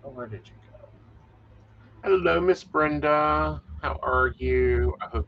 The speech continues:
Speaker 2: you're well.
Speaker 1: There we go. We have uploading and processing.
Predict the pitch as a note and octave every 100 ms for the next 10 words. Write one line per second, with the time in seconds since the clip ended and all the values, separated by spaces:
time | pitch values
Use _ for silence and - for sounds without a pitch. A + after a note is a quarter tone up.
0 | - B2+ - B2+ A#2 A2+ A2+ A2+ - -
1 | - - - - - - - - - -
2 | - - - - - - - - - -
3 | - - - - - - - - - -
4 | - - - - F4 D3+ C#3+ B2 - -
5 | - - - D3 C#3 B2+ - - - E3+
6 | E3+ E3+ E3 - A2 G#2+ G2+ - D#2